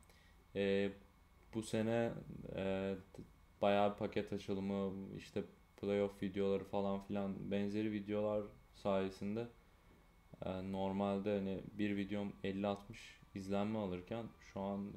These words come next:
e, iki yüz, iki yüz elli, hatta bazı bir tane videom bir buçuk K izlendi. E, böyle bir şey olunca ben de böyle bir, ne bileyim, siz yorum falan atıyorsunuz böyle. Normalde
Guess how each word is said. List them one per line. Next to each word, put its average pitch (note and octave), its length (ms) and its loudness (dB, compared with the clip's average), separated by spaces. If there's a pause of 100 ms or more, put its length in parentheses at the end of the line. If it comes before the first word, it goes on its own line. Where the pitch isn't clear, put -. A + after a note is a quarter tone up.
e, F#2 160 -4
iki - 360 -10
yüz, G2 320 -6
iki G#2 240 -8
yüz G2 140 -4
elli, G2 460 -2
hatta G2 340 -4
bazı F#2+ 280 -2 (460)
bir - 80 -16
tane G2 300 0
videom F#2+ 300 -4
bir F#2+ 120 -2
buçuk - 300 -10 (720)
K F#2 400 0
izlendi. F2+ 640 2 (760)
E, G2+ 460 2 (440)
böyle A2 200 6
bir A#2 60 -2
şey A#2 340 0 (280)
olunca A#2 540 0 (160)
ben G2 320 2
de G#2+ 60 -2
böyle G#2+ 180 -2
bir, G#2+ 60 -6 (280)
ne G2 120 -4
bileyim, G2 300 -4 (640)
siz F#2+ 300 -6
yorum G2 300 2
falan G#2 320 2
atıyorsunuz F#2 600 -4
böyle. F#2 300 0
Normalde G2+ 540 2